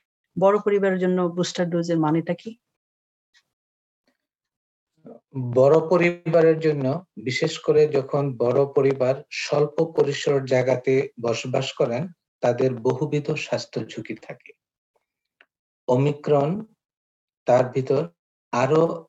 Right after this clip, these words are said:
Speaker 2: এক ধাপ স্বাস্থ্য ঝুঁকি বাড়িয়ে দিয়েছে। তো এক্ষেত্রে প্রত্যেককে তার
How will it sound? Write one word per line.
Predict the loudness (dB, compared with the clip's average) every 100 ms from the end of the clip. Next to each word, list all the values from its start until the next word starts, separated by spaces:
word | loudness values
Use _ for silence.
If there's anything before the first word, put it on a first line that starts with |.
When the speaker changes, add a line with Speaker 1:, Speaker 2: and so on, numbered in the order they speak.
| 0
Speaker 2:
এক | 2 2 -4
ধাপ | -2 0 0 -4 _ _ _ _ -16 -16 -18 _ _ -6 -6
স্বাস্থ্য | 0 -2 0 -4
ঝুঁকি | -4 -4 -4
বাড়িয়ে | -4 -2 0 0 -2
দিয়েছে। | -6 -12 -12 -14 -16 _ _ _ _ _ _ _ _ _ _ -20 -20 _ _ -20 -14
তো | -10 -10 -6
এক্ষেত্রে | -4 -2 -4 -6 -2 -2 -2 -10 _ _
প্রত্যেককে | -2 -2 -6 -6 -6 -4 -6
তার | 0 0 0